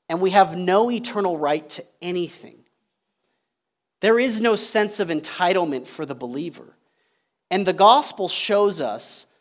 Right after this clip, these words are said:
someone who had eternal rights, someone who has coexisted with the Father and the Spirit from all eternity.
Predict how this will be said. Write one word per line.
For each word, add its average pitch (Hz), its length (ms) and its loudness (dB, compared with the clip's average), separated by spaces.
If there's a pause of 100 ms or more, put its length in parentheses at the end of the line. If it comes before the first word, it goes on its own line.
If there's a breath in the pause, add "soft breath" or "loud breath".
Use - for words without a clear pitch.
(140)
someone 160 880 2 (280 soft breath)
who 220 140 -4
had 202 460 4
eternal 143 440 -6
rights, - 640 -16 (640)
someone 262 560 4
who 214 180 0
has 196 380 -2
coexisted 214 920 0
with 170 220 -6
the 180 80 -6
Father 190 480 6
and 175 140 -2
the 151 40 -6
Spirit 196 600 0
from 165 180 -6
all 190 340 6
eternity. 196 680 -6